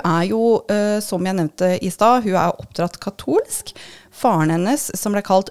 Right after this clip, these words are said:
John the Peaceful, han var en rolig fyr. Han syntes ikke noe om at katolske og protestanter skulle krangle sånn, så han tok en middelvei når det gjaldt å ta stilling til noe. John hadde fire barn: Sibyl, Anna,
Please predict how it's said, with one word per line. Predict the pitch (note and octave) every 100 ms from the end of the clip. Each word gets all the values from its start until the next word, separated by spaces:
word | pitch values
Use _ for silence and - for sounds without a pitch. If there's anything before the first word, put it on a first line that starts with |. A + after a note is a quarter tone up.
| D#3+
John | - E3+ G3 D#3+
the | D#3
Peaceful, | D3 - D3 C#3+ - G#3+ G4+ - _
han | G#3 G3+
var | A3
en | D#4 G4
rolig | F#4 F#3+ D3+ F3
fyr. | - - - - - -
Han | E4
syntes | E4 G#3+ G3+ -
ikke | -
noe | A#3 -
om | D#3+ F#3
at | F3+ -
katolske | G3+ D#3 D3 C3+ E3
og |
protestanter | E3+ D#3+ F3 - C3 - D#3+
skulle | - E3+
krangle | - G#3+ A3+ A3 A3+
sånn, | A#3+ B3 - - -
så | F4
han |
tok | D#4 F3 A#3+
en | F#3+
middelvei | D#3 D#3+ F3+ G3+ G3
når | E3 E3
det |
gjaldt | D3 A#2 -
å |
ta | D#3 -
stilling | - D#3 C3+ B2+
til | - D#3
noe. | D#3+ D3 _ - - _
John | - A#3 A#3+ C4+
hadde | G3+ E3+
fire | - A3+ E3+ E3
barn: | G3 B3+ E4+ D#4
Sibyl, | F#3+ - - F3 A#3 D4+ D#4+ - - F3
Anna, | E3+ E3+ A#3+